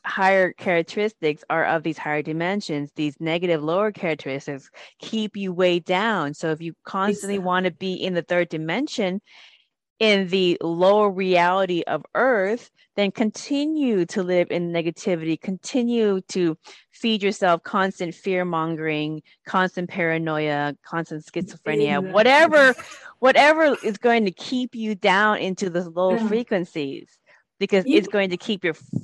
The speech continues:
Speaker 1: your consciousness down. So
Speaker 2: Yes.
Speaker 1: that's why this healing work is so important at this time, is because if the Earth is moving to a high frequency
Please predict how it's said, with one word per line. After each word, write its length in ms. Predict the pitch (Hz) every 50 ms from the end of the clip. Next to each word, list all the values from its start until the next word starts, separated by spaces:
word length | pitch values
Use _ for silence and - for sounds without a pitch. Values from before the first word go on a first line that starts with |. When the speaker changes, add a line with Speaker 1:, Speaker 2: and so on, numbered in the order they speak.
| - - -
Speaker 1:
your 240 | - 180 180 170 143 - -
consciousness 840 | - - 240 262 302 359 - - 247 - - - 160 143 131 -
down. 380 | _ - 131 123 117 - - - - 196 196 - - -
So 180 | _ - 214 202
Speaker 2:
Yes. 140 | 208 269 277
Speaker 1:
that's 380 | 220 226 247 262 294 285 - 262
why 340 | 226 226 226 214 196 196 180
this 180 | 175 196 -
healing 440 | - - - 247 240 240 233 220 202
work 180 | 196 190 185 -
is 120 | 196 175 -
so 440 | - - 220 196 190 185 175 170 -
important 800 | - 165 170 - _ _ - - 233 277 330 330 - - 294 -
at 160 | - 170 165 -
this 160 | 156 160 -
time, 480 | - - 180 170 156 147 147 151 151 - - - - _ _
is 100 | - 175
because 440 | - - - - - 208 180 165 160 -
if 180 | - - 160 -
the 160 | - 160 156 - - _ -
Earth 340 | 214 254 302 370 370 - -
is 140 | 269 254
moving 300 | 226 208 202 196 190 185 185
to 180 | - 196 180
a 40 | 165
high 200 | 170 175 170 160
frequency 1120 | - - - - 277 320 359 349 - 302 233 202 220 - - 185 175 160 156 151 165 196